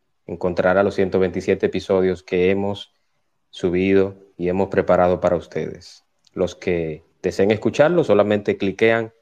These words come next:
el espacio de Juan Manuel Podcast y ahí encontrarán los ciento veintisiete episodios. Ana, yo tengo una pregunta que hacerte con relación a un recién video,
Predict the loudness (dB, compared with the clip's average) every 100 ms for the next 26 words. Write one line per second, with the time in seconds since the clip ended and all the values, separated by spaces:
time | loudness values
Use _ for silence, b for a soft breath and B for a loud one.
0 | _ -10 -6 0 2 4 4 4 2 2
1 | -2 2 0 2 0 0 -2 _ _ _
2 | _ 2 4 4 2 2 0 4 4 4
3 | 0 -2 -2 -4 -2 -2 -4 -4 -2 -2
4 | -4 -6 -6 -8 -12 _ _ _ _ _
5 | _ _ _ _ _ _ -2 0 0 -4
6 | -16 _ _ _ _ _ _ _ 2 4
7 | 6 4 6 6 6 4 4 2 0 0
8 | 0 2 2 2 2 -2 -2 -10 -10 -20
9 | _ _ _ -2 0 0 0 2 2 4
10 | 2 4 2 0 0 0 0 2 4 4
11 | 2 2 6 6 6 2